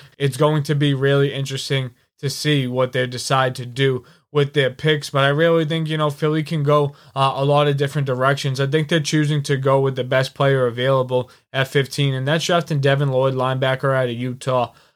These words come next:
I mean, I, you know, I really think that they need, you know, a linebacker that can go sideline to sideline. This is coming from a Giants fan, but, um, just looking at what Philly poss-,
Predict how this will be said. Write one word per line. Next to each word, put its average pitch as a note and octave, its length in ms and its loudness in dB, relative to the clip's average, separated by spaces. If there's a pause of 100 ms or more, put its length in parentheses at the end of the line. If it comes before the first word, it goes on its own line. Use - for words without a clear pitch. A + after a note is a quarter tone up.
I C3+ 40 -8
mean, C#3 80 4
I, C#3+ 100 4
you D#3 140 0
know, D#3+ 140 6
I E3 40 4
really F#3+ 320 4
think F3+ 240 0
that D#3+ 140 0
they E3 160 4
need, D#3+ 280 2
you C#3+ 80 2
know, C#3+ 160 2
a C3+ 40 2
linebacker C#3 540 0
that C3 140 0
can C3+ 120 0
go C3 140 0
sideline C3 520 0
to B2 120 -8
sideline. B2+ 520 -2
This C#3+ 160 -2
is E3 100 -2
coming E3 280 0
from D3 220 -2
a C3 60 -2
Giants C#3 440 0
fan, C3+ 360 -2
but, C#3 240 2 (260)
um, C3 240 -2
just D3 240 -2
looking E3 300 2
at D#3 120 2
what D#3 200 2
Philly D#3 260 2
poss-, D#3 340 2